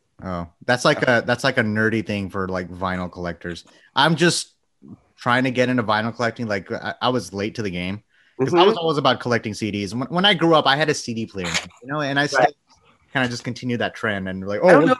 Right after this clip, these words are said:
Speaker 2: this, I don't know if this one is a hundred and eighty gram. I think we do have hundred and eighty gram options though. Um,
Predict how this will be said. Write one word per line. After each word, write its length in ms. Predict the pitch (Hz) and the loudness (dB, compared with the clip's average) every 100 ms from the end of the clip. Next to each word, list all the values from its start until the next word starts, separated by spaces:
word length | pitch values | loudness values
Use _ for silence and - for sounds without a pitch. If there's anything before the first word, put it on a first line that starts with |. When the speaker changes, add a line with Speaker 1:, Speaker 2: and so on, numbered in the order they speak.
| - | -4
Speaker 2:
this, 160 | - - - | -14 -12 -2
I 40 | 202 | 2
don't 120 | 240 | 4
know 120 | 208 | 4
if 100 | 147 | 2
this 240 | 135 175 175 | 2 2 2
one 200 | 170 175 | 0 2
is 140 | 165 | 4
a 100 | 165 | 2
hundred 180 | 170 165 | 2 0
and 80 | 156 | 0
eighty 200 | 156 151 | 0 0
gram. 280 | 147 147 143 | 2 2 2
I 40 | |
think 280 | 139 196 202 | 0 -2 0
we 140 | 143 | 0
do 300 | 120 123 135 | 0 2 2
have 320 | 131 127 113 117 | 4 0 0 -4
hundred 260 | 110 113 | -6 -4
and 80 | 104 | -2
eighty 120 | 104 | -4
gram 260 | 101 98 95 | -2 -4 -2
options 400 | 95 - 92 92 | -6 -8 -10 -10
though. 160 | 92 87 - - - - | -10 -12 -18 -20 -20 -2
Um, 460 | 123 127 110 104 104 | 4 6 6 2 -6